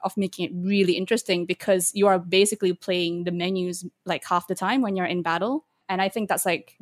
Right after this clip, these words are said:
two games that I think <laughs> that is so different for each other, but also at the same time, they both provide hours and hours and hours worth of really good storytelling, and their U I kind of reflects their world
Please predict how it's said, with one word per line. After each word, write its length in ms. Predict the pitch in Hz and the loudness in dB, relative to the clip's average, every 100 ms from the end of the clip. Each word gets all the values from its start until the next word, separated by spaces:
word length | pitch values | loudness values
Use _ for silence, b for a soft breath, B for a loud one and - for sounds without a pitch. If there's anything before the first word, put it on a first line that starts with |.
| 196 | -6
two 200 | - 233 | 0 2
games 260 | 202 196 196 | 4 4 4
that 100 | 190 | 2
I 80 | |
think 240 | 190 202 - | 2 2 4
<laughs> 40 | |
that 120 | 254 | 4
is 120 | 214 - | 4 4
so 220 | 240 220 | 4 4
different 260 | 208 196 | 4 2
for 60 | 196 | -2
each 180 | 175 208 | -2 0
other, 320 | 190 170 165 | 2 2 2
but 100 | 180 | 2
also 220 | 190 196 175 | 2 2 2
at 80 | |
the 40 | 165 | 2
same 200 | 190 185 | 0 2
time, 260 | 190 175 | 2 2
they 140 | 175 175 | 2 0
both 340 | 185 185 185 - _ - | 2 0 -2 -18 _ -4
provide 460 | 226 180 180 175 - - | -2 2 2 2 0 2
hours 340 | 190 185 185 | 4 6 4
and 100 | 175 175 | 0 0
hours 400 | 180 180 175 180 | 0 0 -2 -4
and 160 | 175 | -2
hours 320 | 175 180 175 | -2 -2 -6
worth 260 | 175 180 180 | -4 -4 -4
of 80 | 190 | -6
really 240 | 180 180 | -4 -4
good 240 | 175 175 170 _ - | -2 -4 -4 _ -6
storytelling, 760 | - 269 220 214 180 180 180 - b b | 2 2 4 4 2 2 -2 -6 b b
and 180 | 190 190 | -2 2
their 140 | 185 180 | 4 4
U 240 | 190 190 | 4 4
I 320 | 208 208 185 180 | 6 4 2 0
kind 180 | 202 185 | -4 -2
of 100 | 175 | -4
reflects 600 | 170 202 170 - - - b b | -4 0 0 0 -8 -8 b b
their 280 | 196 185 180 | 0 4 4
world 560 | 175 175 180 175 175 | 4 4 6 4 2